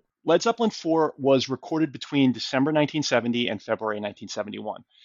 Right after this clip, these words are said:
It was recorded in a few different locations with a few different specific recording setups. So it started being recorded at Island Records, uh, which was a new studio in, on Basing Street in London.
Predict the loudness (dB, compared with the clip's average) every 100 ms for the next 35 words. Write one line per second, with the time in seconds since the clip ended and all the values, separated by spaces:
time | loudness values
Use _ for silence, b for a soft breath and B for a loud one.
0 | b b _ 0 2 0 -2 -4 -6 -2
1 | 0 -2 0 2 2 -2 -14 -16 0 2
2 | 2 0 -2 -4 -4 -4 -4 -4 -8 -10
3 | -14 -12 -10 -6 -6 -2 -2 -2 -6 -12
4 | -6 -6 -2 -4 -2 -6 -6 -20 _ -12
5 | -10 -4 -2 -2 -2 -2 -4 -4 -8 -10
6 | _ _ 0 2 2 -2 -4 0 0 4
7 | 4 2 _ _ 6 8 6 4 4 4
8 | 4 6 6 8 6 2 -2 -6 -6 -2
9 | 0 0 0 -2 -8 -8 -6 -6 -4 0
10 | 2 4 4 0 0 2 2 2 0 -6
11 | -4 -4 -2 0 0 -2 -4 -6 2 4
12 | 4 0